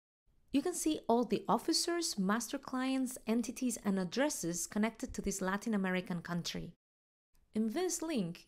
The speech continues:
you can learn the meaning of these terms and others used throughout the application. For example, an officer is a person or company who plays a role in an offshore entity.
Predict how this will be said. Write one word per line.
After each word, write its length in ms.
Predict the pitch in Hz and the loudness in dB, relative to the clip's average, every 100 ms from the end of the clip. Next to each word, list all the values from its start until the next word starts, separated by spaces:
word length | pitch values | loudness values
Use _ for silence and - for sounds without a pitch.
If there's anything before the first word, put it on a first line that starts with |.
| - | -8
you 100 | 220 | -4
can 220 | 233 226 | 0 2
learn 260 | 262 302 320 | 2 2 0
the 80 | |
meaning 360 | 302 277 247 214 | -2 0 2 2
of 120 | 214 | 2
these 260 | 208 190 - | 0 0 -2
terms 560 | - 359 277 180 185 - | -4 -2 0 0 -4 -4
and 100 | 214 | -2
others 480 | 269 277 196 185 - | 0 2 2 0 -4
used 340 | 208 214 214 - | 0 0 0 -6
throughout 360 | 233 226 196 | -2 2 2
the 100 | 196 | 0
application. 720 | 175 175 - 196 190 175 160 160 _ _ _ _ _ _ _ - | -2 -4 -4 -4 -2 -4 -8 -10 _ _ _ _ _ _ _ -6
For 140 | - 285 | 0 0
example, 600 | - 339 294 190 160 - | 0 -2 0 -2 -2 -2
an 100 | 208 | 0
officer 640 | 285 370 214 - 190 196 208 | 2 0 -4 -2 0 -2 -4
is 100 | 202 | -4
a 60 | 196 | -4
person 480 | - 294 311 339 311 | -4 -4 -2 -2 -4
or 80 | |
company 540 | 294 - 311 202 190 190 | -6 -8 -6 -2 -2 -2
who 120 | 214 | -4
plays 320 | 214 247 277 | -4 -4 -2
a 60 | 294 | -2
role 440 | 254 233 175 185 - | 0 2 4 2 -2
in 80 | |
an 120 | 190 185 | 0 2
offshore 300 | 180 - 175 | 0 -2 -2
entity. 540 | 180 180 - 165 | -2 -6 -10 -12